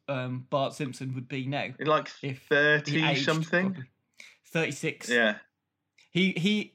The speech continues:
Speaker 1: he would be the same age now as Marge was when the show
Speaker 2: Because
Speaker 1: started.
Speaker 2: wasn't it a couple of, um,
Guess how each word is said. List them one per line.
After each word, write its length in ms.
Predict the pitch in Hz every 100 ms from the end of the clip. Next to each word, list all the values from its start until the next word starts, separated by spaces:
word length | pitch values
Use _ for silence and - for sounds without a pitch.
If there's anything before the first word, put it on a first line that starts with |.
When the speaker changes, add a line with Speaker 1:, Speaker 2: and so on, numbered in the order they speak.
| -
Speaker 1:
he 240 | 156 202
would 280 | 185 208 185
be 160 | 185 180
the 120 | 170
same 320 | 165 185 180
age 300 | 170 160 151
now 400 | 165 160 90 131 - _ _ -
as 320 | 143 135 127
Marge 480 | 135 147 151 139 131 - 131
was 360 | 156 120 131 -
when 160 | 135 131
the 60 |
show 160 | 123 135
Speaker 2:
Because 140 | 135
Speaker 1:
started. 180 | 143 131
Speaker 2:
wasn't 220 | 185 202
it 100 | 170
a 40 | -
couple 420 | - 185 - 175
of, 240 | 175 170 151 - -
um, 680 | 143 143 143 143 143 143